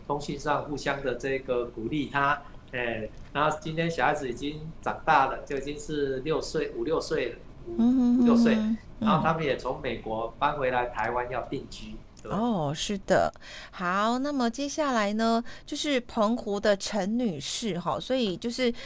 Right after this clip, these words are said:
Speaker 2: 可以看到说呢，各县市或者是说国外哈，其实也有很多是到好运这边，希望说自己可以顺利的产下宝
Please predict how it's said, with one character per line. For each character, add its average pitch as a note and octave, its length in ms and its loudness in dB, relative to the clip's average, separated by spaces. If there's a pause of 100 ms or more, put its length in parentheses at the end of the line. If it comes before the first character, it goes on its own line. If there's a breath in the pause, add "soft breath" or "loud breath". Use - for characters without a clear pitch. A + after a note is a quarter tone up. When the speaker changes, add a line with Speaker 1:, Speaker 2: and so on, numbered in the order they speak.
(140 loud breath)
Speaker 2:
可 C#4+ 120 4
以 A3+ 60 6
看 C4 220 -2
到 A#3+ 140 4
说 A3+ 300 0
呢， G3+ 220 2
各 C4+ 240 4
县 A3 320 2
市 A3 300 0
或 A3+ 180 4
者 E3+ 60 0
是 G#3+ 100 0
说 G#3+ 180 2
国 G3 360 2
外 A#3+ 260 8
哈， E3 140 2
其 G3+ 120 -2
实 G#3 180 -2
也 A#3+ 40 2
有 B3 100 4
很 F3 240 -4
多 F#3+ 160 0
是 G#3+ 140 -2
到 G3+ 180 6
好 C#3+ 280 -4
运 A#3 180 2
这 G#3 100 -2
边， G3 200 0
希 G3+ 160 -4
望 G3 160 2
说 G3 180 2 (260 loud breath)
自 E4+ 140 0
己 F3 140 -4
可 A3 180 2
以 G3 100 2
顺 G3 320 0
利 G3+ 160 0
的 C#3 160 0
产 - 240 -10
下 - 320 -4
宝 - 200 -2